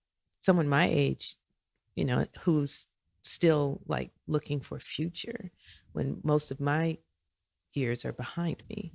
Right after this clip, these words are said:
you know, my future is gonna be coming to an end at some point.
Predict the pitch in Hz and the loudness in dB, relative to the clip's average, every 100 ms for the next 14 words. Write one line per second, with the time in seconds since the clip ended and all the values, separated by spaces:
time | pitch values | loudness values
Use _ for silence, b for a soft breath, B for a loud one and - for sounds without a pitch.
0 | - - - 143 - - - - - - | -10 -8 -6 -6 -6 -4 -4 -4 -6 -4
1 | - - - - 139 139 - - - 185 | -4 -4 -8 -8 -6 -6 -6 -6 0 4
2 | 202 - 170 - - 147 - - | 4 2 -4 -8 -8 -10 -8 -8